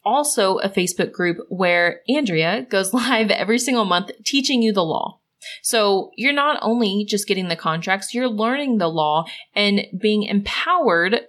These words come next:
to stay out of legal trouble because you know what the law is. That's what happens with most business owners. They don't get in trouble because they mean to do something that gets them in trouble. They just don't know what the law is. So with the Contract Vault, it's essentially your business legal school.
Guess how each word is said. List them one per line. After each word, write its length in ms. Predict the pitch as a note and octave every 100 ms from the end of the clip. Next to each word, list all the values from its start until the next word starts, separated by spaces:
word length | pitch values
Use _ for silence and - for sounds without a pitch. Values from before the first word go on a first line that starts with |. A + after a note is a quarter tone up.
| _
to 320 | - G#3 G3+ -
stay 320 | - - C#4
out 140 | F4+ G3
of 60 |
legal 260 | E3+ D#3+ D#3
trouble 400 | D#3 D#3 F#3 A3+
because 340 | A3+ A3+ A3+
you 140 | G#3 G#3
know 140 | F3+
what 100 | E3+
the 100 | E3+
law 220 | D#3+ D3+ -
is. 260 | D3 - - - - -
That's 500 | E3 E3+ G3+ C4+ C4+
what 120 | C4
happens 340 | A#3+ G#3+ G#3
with 140 | G3 F#3
most 240 | F3 E3+
business 360 | E3+ D#3+ E3 D#3+
owners. 320 | E3 F3+ F#3+ -
They 80 | A3
don't 200 | C4 B3
get 100 | A3+
in 140 | G3
trouble 360 | - E3+ F3 F#3+
because 280 | G3 F3
they 280 | F3+ F3 E3+ - -
mean 480 | F#3 G3+ B3 C4+
to 140 | B3 F#3+
do 180 | E3+ E3
something 400 | F3 E3 E3 E3
that 160 | C#3
gets 180 | E3 -
them 140 | E3+
in 80 | D#3+
trouble. 380 | E3 D#3+ F3+ B3 - -
They 80 | E4+
just 200 | E4+ -
don't 160 | C#4+
know 100 | B3+
what 120 | C4 B3+
the 100 | G#3+
law 280 | G#3 G#3 -
is. 340 | E3 - - - -
So 500 | - A3+ G3+ F#3+ F#3
with 120 | G3 G3
the 60 |
Contract 480 | G3+ A3+ A#3 A#3 A#3
Vault, 360 | F3+ F3 - -
it's 160 | G#3
essentially 540 | A#3 - C#4 C4+ C#4+ B3+
your 160 | G#3 G3
business 640 | D#3+ G3 G3 A3+ A#3 -
legal 260 | G3+ E3
school. 460 | D3+ - D3 G3 A#3+